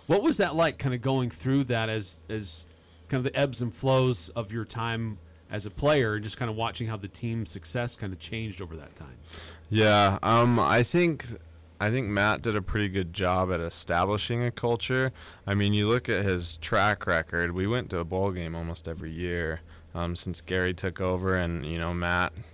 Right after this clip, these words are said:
Speaker 2: continued that. There was one season, uh, during my playing days that we didn't go to a bowl game, and I think after, uh, what year was that? Twenty sixteen.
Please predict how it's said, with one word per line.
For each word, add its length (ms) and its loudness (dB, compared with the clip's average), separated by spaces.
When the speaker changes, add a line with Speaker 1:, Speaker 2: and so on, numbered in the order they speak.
Speaker 2:
continued 640 -2
that. 280 4
There 140 2
was 180 -2
one 240 0
season, 540 -2
uh, 120 -4
during 640 -2
my 160 0
playing 380 0
days 240 0
that 120 -4
we 160 -6
didn't 260 2
go 140 4
to 60 6
a 80 4
bowl 240 4
game, 240 2
and 80 2
I 100 4
think 500 -2
after, 360 0
uh, 180 -8
what 220 -6
year 160 -8
was 140 -12
that? 180 -8
Twenty 400 -4
sixteen. 840 -2